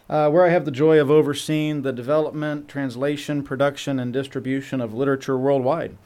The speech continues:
Uh, it's cool. We get to see that literature gets into the hands of every teacher in every country and every language. And, uh, it's, uh, I feel privileged and honored to be part of that. And it's an exciting piece to see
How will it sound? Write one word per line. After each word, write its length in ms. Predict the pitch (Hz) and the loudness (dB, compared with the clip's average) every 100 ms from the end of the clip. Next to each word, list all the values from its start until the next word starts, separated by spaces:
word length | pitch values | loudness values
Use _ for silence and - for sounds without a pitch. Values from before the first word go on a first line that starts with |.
| _ _ _ _ _ _ _ - | _ _ _ _ _ _ _ -14
Uh, 420 | 123 127 127 127 | -8 -6 -4 -4
it's 220 | 131 135 - - | -6 -8 -14 -6
cool. 260 | 156 143 | -2 -2
We 100 | 120 | -2
get 180 | 123 139 135 | -2 -4 -6
to 80 | |
see 260 | 117 147 135 | -8 -4 -2
that 320 | 120 117 139 | -2 -6 -6
literature 400 | 135 131 127 131 | -4 -2 -2 -6
gets 320 | 113 135 131 | -4 -4 -6
into 120 | 131 117 | -6 -4
the 80 | |
hands 260 | 127 131 117 | -2 -2 -4
of 100 | 120 | -4
every 260 | 143 131 127 | -2 -2 -4
teacher 540 | 131 147 143 147 143 | -4 -6 -4 -2 -2
in 100 | 123 | -2
every 300 | 127 135 139 | -2 -2 -2
country 420 | 135 139 139 135 | -2 -4 -2 -4
and 80 | 123 | -2
every 260 | 135 131 123 | -2 0 -2
language. 600 | 123 117 101 87 90 - | -4 -6 -8 -10 -14 -16
And, 360 | 110 110 104 104 | -14 -10 -8 -8
uh, 420 | 104 104 101 98 98 _ _ | -8 -8 -8 -10 -14 _ _
it's, 280 | - 120 - | -14 -12 -12
uh, 380 | 113 110 104 - | -12 -12 -12 -16
I 100 | - | -14
feel 180 | 117 143 | -6 -6
privileged 440 | 139 160 156 156 | 0 0 2 0
and 120 | 131 135 | 0 -4
honored 420 | 135 139 123 117 | -2 -4 -6 -6
to 300 | 120 117 110 | -4 -2 -2
be 160 | 113 | -6
part 260 | 120 117 123 | -6 -4 -4
of 60 | 127 | -2
that. 240 | 143 160 - _ _ | -2 -4 -12 _ _
And 260 | 107 107 107 | -12 -10 -10
it's 180 | 107 - | -10 -10
an 60 | |
exciting 680 | 117 - - 117 120 117 110 | -12 -12 -6 -4 -2 -4 -8
piece 420 | 110 - 117 110 | -10 -10 -10 -10
to 200 | - 110 | -12 -12
see 460 | 104 - 117 113 | -10 -10 -8 -8